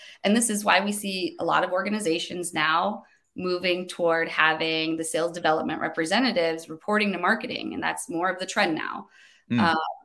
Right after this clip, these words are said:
Speaker 1: and that's because marketing needs to be involved on these top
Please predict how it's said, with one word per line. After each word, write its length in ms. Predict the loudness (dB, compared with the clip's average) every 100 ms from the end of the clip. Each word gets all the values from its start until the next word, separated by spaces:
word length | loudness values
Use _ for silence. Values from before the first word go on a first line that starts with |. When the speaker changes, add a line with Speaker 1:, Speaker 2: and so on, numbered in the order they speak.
| -20 _
Speaker 1:
and 340 | 4 4 2 2
that's 240 | 2 2
because 540 | -2 0 6 6 6 4
marketing 580 | 4 4 2 0 0
needs 380 | 0 0 0 -4
to 140 | -4 -4
be 360 | -2 -2 -2
involved 580 | -2 -4 2 4 4 2 0
on 200 | 0 0
these 200 | -4 -4
top 380 | 0 0 0